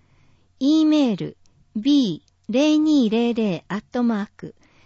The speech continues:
シーアイティーワイドットダブリューエーケーオードットエルジードットジェーピー。地域の住民で組織する消防団員は、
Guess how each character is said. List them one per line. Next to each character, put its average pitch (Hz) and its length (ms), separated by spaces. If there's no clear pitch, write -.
シ 302 340
ー - 100
ア 269 100
イ 247 100
テ - 180
ィ 247 120
ー 240 40
ワ 233 140
イ 196 100
ド 165 140
ッ - 60
ト 165 200
ダ 226 140
ブ 285 100
リ 320 100
ュ 302 40
ー 285 160
エ - 20
ー 202 80
ケ 233 320
ー 226 60
オ 208 100
ー 175 40
ド 175 120
ッ - 40
ト 156 200
エ 220 100
ル 285 140
ジ 302 160
ー 254 120
ド 180 100
ッ - 100
ト 160 140
ジ 185 140
ェ 190 80
ー 185 120
ピ 151 340
ー。 - 1400
地 339 200
域 285 220
の 214 160
住 247 220
民 269 220
で 240 140
組 269 160
織 - 240
す - 160
る 175 100
消 254 260
防 240 220
団 208 300
員 165 200
は、 143 200